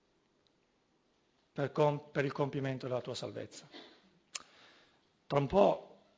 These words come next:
usciremo qua dalla sala e usciremo con gli stessi colori,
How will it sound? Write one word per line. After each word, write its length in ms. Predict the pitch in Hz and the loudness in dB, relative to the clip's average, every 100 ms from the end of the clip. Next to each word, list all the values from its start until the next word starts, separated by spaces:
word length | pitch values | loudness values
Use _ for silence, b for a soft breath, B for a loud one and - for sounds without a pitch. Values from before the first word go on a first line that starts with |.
| _ | _
usciremo 480 | - - 165 156 139 | -8 -2 4 6 6
qua 140 | 123 143 | 2 2
dalla 220 | 135 131 | 2 0
sala 420 | - 139 113 113 - - _ _ _ _ B B B | -2 -2 -2 -6 -12 -20 _ _ _ _ B B B
e 140 | 151 | 2
usciremo 560 | 175 - 190 208 226 208 | 4 6 8 10 8 6
con 220 | 180 165 | 6 4
gli 160 | 156 139 | 4 0
stessi 480 | - 190 208 - | 2 4 4 2
colori, 520 | 180 165 135 143 156 | -2 0 4 4 4